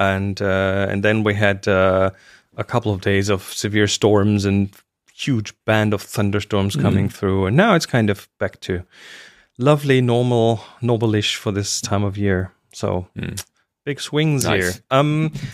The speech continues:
Speaker 1: good to see you
Speaker 2: Big
Speaker 1: again.
Speaker 2: swings,
Speaker 1: We
Speaker 2: yes.
Speaker 1: haven't talked in a long time.
Speaker 2: Yeah, there have been a few, uh, a few issues with, uh,
Speaker 1: <laughs>
Speaker 2: holidays and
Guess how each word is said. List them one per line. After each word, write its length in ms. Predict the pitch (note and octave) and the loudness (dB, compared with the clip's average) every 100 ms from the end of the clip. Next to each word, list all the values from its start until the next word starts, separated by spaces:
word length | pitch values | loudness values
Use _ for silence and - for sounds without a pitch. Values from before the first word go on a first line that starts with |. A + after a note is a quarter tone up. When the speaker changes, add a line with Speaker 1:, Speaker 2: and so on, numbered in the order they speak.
| - | -4
Speaker 1:
good 100 | - | 0
to 100 | C#4 | 2
see 180 | D4+ D#4 | 2 2
you 100 | D4+ | 2
Speaker 2:
Big 40 | G#3 | 2
Speaker 1:
again. 100 | D#4+ E4+ | 2 2
Speaker 2:
swings, 100 | D3 | 2
Speaker 1:
We 60 | |
Speaker 2:
yes. 60 | C3 | 0
Speaker 1:
haven't 380 | G3 G3 F#3 - | 0 -2 -4 -10
talked 260 | - - | -10 -10
in 100 | A#2+ | -12
a 40 | G#2 | -10
long 200 | B2+ C#3+ | -10 -12
time. 400 | - D3 B2 F2+ _ _ _ _ _ _ - - _ _ - | -12 -10 -10 -12 _ _ _ _ _ _ -20 -20 _ _ 0
Speaker 2:
Yeah, 400 | A3+ A#2+ F2 E2 | 4 4 2 -2
there 140 | A2 | 0
have 100 | G#2 | 2
been 200 | F#2+ F2+ F2+ E2 - | 2 0 -2 -6 -12
a 80 | G#2+ | -12
few, 460 | - G2 F#2+ F#2 F2 | -6 -2 0 2 4
uh, 220 | D#2+ E2 - - - - | 2 -2 -12 -20 -20 -16
a 80 | - | -14
few 220 | - G2 F#2 | -6 -2 0
issues 540 | F2 - F2+ F2+ - | -2 -2 -4 -4 -6
with, 240 | E2+ D#2+ D2 | -4 -4 -2
uh, 220 | B1 A#1 | -2 -4
Speaker 1:
<laughs> 340 | D#2+ - - | -8 -12 -6
Speaker 2:
holidays 680 | - G#2 F#2+ F#2 F#2 F#2+ F#2+ | 0 2 4 4 4 2 0
and 320 | E2+ E2 F2 | -4 -4 -6